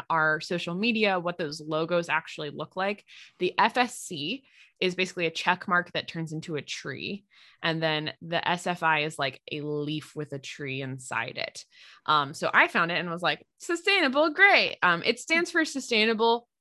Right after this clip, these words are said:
F stands for Forest, Initiative, <laughs>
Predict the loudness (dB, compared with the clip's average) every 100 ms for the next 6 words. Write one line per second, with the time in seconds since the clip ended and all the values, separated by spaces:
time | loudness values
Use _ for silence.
0 | -20 _ -6 -6 -6 -6 -4 -4 6 8
1 | 8 6 0 -10 -12 0 2 4 4 2
2 | 2 0 0 -4 -6 -4